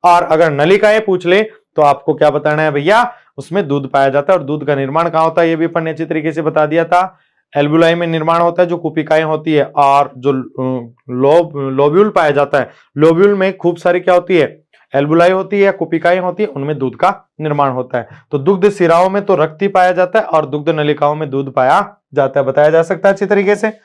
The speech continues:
कोई दिक्कत वाली बात नहीं है। दूध का उबाल बिंदु,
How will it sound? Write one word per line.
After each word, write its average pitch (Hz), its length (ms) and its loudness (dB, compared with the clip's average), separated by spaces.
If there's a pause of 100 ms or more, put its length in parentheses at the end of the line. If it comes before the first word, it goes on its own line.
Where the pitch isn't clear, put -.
(300)
कोई 156 120 2
दिक्कत 165 280 -2
वाली 185 160 4
बात 185 220 0
नहीं 202 100 -6
है। 208 140 -16 (1080)
दूध 165 240 0
का 196 140 2
उबाल 175 380 2
बिंदु, 135 280 -6